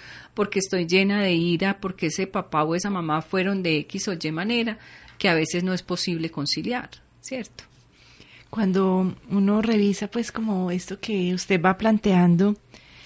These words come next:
Speaker 2: eh, también hasta la misma preocupación por el cuidado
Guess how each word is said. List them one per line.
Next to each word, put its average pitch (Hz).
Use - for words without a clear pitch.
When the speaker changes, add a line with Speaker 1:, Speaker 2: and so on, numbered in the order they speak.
Speaker 2:
eh, 190
también 220
hasta 226
la 214
misma 254
preocupación 214
por 254
el 233
cuidado 202